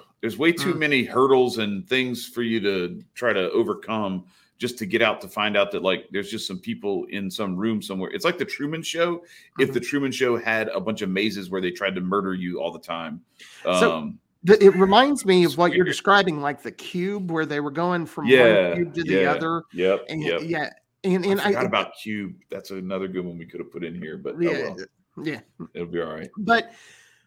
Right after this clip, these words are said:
Speaker 2: but to me, a lot of that is just, I don't know, game players trying to have their game. Like, you know what I mean? Like,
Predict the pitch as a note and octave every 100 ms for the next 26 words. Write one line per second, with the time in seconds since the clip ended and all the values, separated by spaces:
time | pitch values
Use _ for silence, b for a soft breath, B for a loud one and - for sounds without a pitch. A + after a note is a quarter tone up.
0 | B - F3+ F#3+ E3+ - A3+ C#4+ D#4+ A#3
1 | F#3 E3+ F#3 A3 E3 E3+ F#3+ F3 D#3+ D#3
2 | - F#3 F3 E3+ - B B B B _
3 | G3 G3+ D#3+ C3 A#2+ B2+ E3 F#3+ A3+ F#3+
4 | G3+ G#3 G3 F#3+ F3+ F3+ F#3+ F3 F3+ E3+
5 | D#3 D#3 D3+ C#3 - - D#3+ E3 D3+ D3+
6 | D3 D3+ E3 E3+ E3 - _ - D#3 D3+
7 | - _ _ C3 F#3+ F#3+ G#3 G#3 G#3 G#3
8 | G3+ E3+